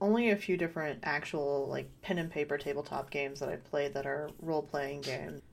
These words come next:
Um, the only technically, I, it's technically a D six game is, uh,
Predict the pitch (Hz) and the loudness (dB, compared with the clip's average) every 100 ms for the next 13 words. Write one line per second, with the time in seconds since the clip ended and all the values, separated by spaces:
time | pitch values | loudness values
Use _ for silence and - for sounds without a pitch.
0 | - 185 170 156 151 - 202 240 247 220 | -2 4 6 6 4 4 6 6 2 0
1 | - - - 208 208 226 226 220 214 - | -4 -4 2 2 4 4 6 10 10 10
2 | - 160 - 180 - - - 208 214 262 | 6 0 -2 -2 -2 -6 0 2 2 0
3 | 262 277 277 262 269 269 - 277 - 269 | 2 6 4 4 0 2 2 2 0 0
4 | 277 277 - - 180 170 - - 190 151 | 0 -4 -10 0 4 6 4 2 2 4
5 | - - | 4 4